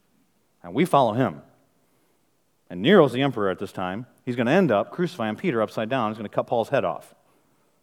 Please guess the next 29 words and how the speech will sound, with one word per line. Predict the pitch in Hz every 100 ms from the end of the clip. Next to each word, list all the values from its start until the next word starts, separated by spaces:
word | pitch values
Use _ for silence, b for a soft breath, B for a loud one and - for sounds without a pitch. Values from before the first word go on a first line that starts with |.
| _
So | 98
some | - 190 233
people | 139 113 110
will | 165
harm | 120 110
you | 95
when | 92 95
you're |
zealous | 95 92 87
for | 110
doing | 95 85
good. | 85 73 - _ _ _ _ _ _ _ _ _ _ _
And | 98
he | 104
acknowledges | 98 135 131 101
that | 95
in | 90
the |
next | 104 117
verse. | 90 73 - - _ _ _ _ _ _ _
"But | -
even | 117 180
if | 175
you | 156
should | 135 208 160
suffer | - 95 98
for | 101
righteousness' | 98 98 - - 90
sake, | - 78 -